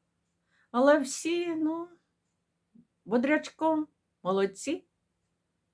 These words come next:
Прийшла я на лоджію, і ось дивіться, тут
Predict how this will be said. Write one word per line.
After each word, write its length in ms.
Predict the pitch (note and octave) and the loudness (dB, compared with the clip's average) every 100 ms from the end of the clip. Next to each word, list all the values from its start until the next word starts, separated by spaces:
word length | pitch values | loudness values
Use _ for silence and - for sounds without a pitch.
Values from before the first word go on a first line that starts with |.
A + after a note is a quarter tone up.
| _ _ _ _ _ _ _ _ _ _ _ _ _ _ _ _ _ _ _ _ _ _ _ _ _ _ _ _ _ _ _ _ _ _ _ _ - | _ _ _ _ _ _ _ _ _ _ _ _ _ _ _ _ _ _ _ _ _ _ _ _ _ _ _ _ _ _ _ _ _ _ _ _ -6
Прийшла 480 | E3 D#3 - E3 | -2 -2 0 0
я 120 | D#3+ D#3 | 2 2
на 180 | E3 | 2
лоджію, 840 | F3 A3+ D#4 D4+ - D#3 C3+ C3+ B2+ - _ _ | 4 4 4 0 -4 -2 -2 -4 -8 -12 _ _
і 140 | E3 | -2
ось 180 | E3 D#3 | 0 0
дивіться, 500 | D3+ D#3 G#3 G#3 F3 | 0 2 0 -2 -8
тут 460 | E3 - G3 F#3+ | -12 -10 -10 -10